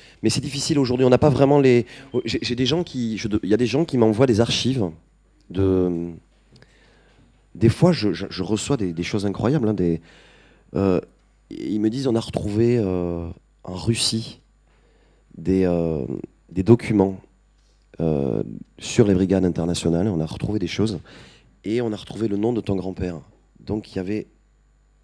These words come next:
j'ai vu des noms et j'ai vu le nom de mon grand-père et, et des appréciations, euh, de trois petits mots comme ça. Mais il y en avait des milliers comme ça. C'est assez étonnant. Mais c'est ça. C'est-à-dire qu'aujourd'hui, comme je peux en parler à un micro ou dans des chansons ou dans des concerts,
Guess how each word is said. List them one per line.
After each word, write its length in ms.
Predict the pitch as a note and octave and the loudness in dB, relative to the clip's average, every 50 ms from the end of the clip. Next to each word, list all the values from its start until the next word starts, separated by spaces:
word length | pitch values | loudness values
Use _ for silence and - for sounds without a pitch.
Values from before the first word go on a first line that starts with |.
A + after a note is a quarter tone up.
| _ _ _ - | _ _ _ -18
j'ai 180 | - D#2 E2 E2+ | -12 -10 -10 -10
vu 180 | E2+ F2+ G#2 | -8 -10 -6
des 120 | G#2 F#2+ F2 | -4 -2 -2
noms 200 | E2+ F2+ A#2 C3+ | 0 -2 -2 -4
et 60 | A#2 | -6
j'ai 100 | E2 E2+ | -8 -8
vu 160 | E2 F#2 G2 F2 - | -10 -10 -12 -12 -12
le 80 | D#2+ D#2+ - - - | -12 -12 -12 -12 -14
nom 180 | G#1 D2 F2+ G2+ | -8 -6 -4 -4
de 60 | G2+ | -4
mon 60 | F#2+ | -4
grand-père 400 | E2+ E2 E2+ D#2 G2 G2 A#2+ A#2+ - - - - - - - - - - - _ _ _ _ _ _ - | -4 -6 -6 -4 -2 -2 -2 -4 -8 -14 -20 -20 -20 -20 -20 -20 -20 -20 -20 _ _ _ _ _ _ -2
et, 360 | F#2+ F#2 F2+ F2+ F2 - - | 0 2 2 2 0 0 -2
et 60 | F2+ | -2
des 140 | F2 F2 F#2 | -2 0 0
appréciations, 600 | G2 - G#2+ G#2 - G2 F#2 - - F#2+ F#2+ F#2+ - _ _ _ _ _ _ _ _ _ _ - | 0 -2 -4 -4 -4 -6 -6 -6 -6 -8 -8 -10 -12 _ _ _ _ _ _ _ _ _ _ -8
euh, 400 | D2 D#2+ D#2 D2 D2 C2+ C2+ B1+ - - - - - | -6 -4 -4 -4 -4 -6 -6 -8 -10 -16 -20 -20 -18
de 80 | - - | -8 -4
trois 220 | - - - - | -2 -2 -2 0
petits 260 | - - - - - | -2 -2 -4 -4 -6
mots 160 | F#2 F#2+ G2 | -6 -4 -4
comme 160 | F#2+ - F2 E2 | -4 -6 -10 -10
ça. 220 | - F2+ E2 E2+ - - | -10 -10 -10 -10 -10 -8
Mais 100 | E2 D#2+ | -8 -6
il 60 | D#2+ | -6
y 40 | D#2+ | -8
en 60 | D#2 | -8
avait 140 | E2+ F2 E2+ | -10 -8 -6
des 100 | F#2 G#2 | -4 -4
milliers 300 | A#2+ C3+ C3+ C3+ B2+ - | -4 -2 -2 -2 -2 -2
comme 100 | F#2 E2 | -4 -8
ça. 220 | - F2+ E2+ - _ _ _ _ _ _ _ _ | -10 -12 -12 -14 _ _ _ _ _ _ _ _
C'est 140 | - - F#2+ | -10 -6 -6
assez 200 | E2+ - - C#3 | -6 -2 -2 -2
étonnant. 340 | C3 - C3 B2 A2+ A2 G2 - - _ _ _ | 0 2 2 2 2 0 -4 -8 -16 _ _ _
Mais 80 | - A2 | -4 -2
c'est 160 | G#2+ - A#2+ | -2 -2 0
ça. 180 | - B2 G#2 G2+ | 0 0 0 0
C'est-à-dire 240 | - - A2 A#2+ | 0 -2 -2 -2
qu'aujourd'hui, 400 | - - B2 G#2+ B2 A2+ B2 D#3 | -2 -4 -2 0 0 0 0 -2
comme 220 | E3 - C#3 B2+ A#2+ | -2 -2 -2 0 0
je 100 | G#2+ A2 | -2 -2
peux 140 | - - B2 | -2 0 0
en 80 | A2+ | 2
parler 280 | - A2 G2+ A2 A2+ A2+ | 2 2 2 2 2 2
à 120 | G#2 G2 | 2 2
un 80 | F#2+ F#2 | 0 0
micro 500 | G2 G#2 G2+ - - G#2 A2 A2+ A2+ A2+ | -2 -4 -4 -2 0 2 2 2 2 0
ou 80 | G#2+ | -2
dans 120 | F2 F#2+ F#2 | -2 -2 -4
des 100 | F#2+ F#2+ | -4 -4
chansons 380 | - - G2+ G2 - - A2+ | -4 -4 -4 -4 -2 -2 -2
ou 60 | A2+ G2+ | -2 -2
dans 100 | F#2+ F#2+ | -2 -2
des 100 | G2 F#2+ | -2 -2
concerts, 360 | - G2 F#2 - C3+ C#3 | -4 -6 -2 -2 -2 -2